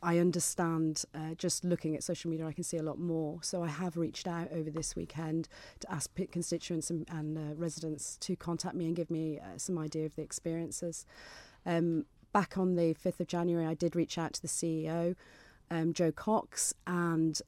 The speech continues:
gave her a couple of examples of, of issues that, um, some constituents had. Um, one whereby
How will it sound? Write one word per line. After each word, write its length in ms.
gave 160
her 100
a 60
couple 220
of 80
examples 920
of, 340
of 160
issues 360
that, 480
um, 200
some 200
constituents 640
had. 360
Um, 540
one 500
whereby 880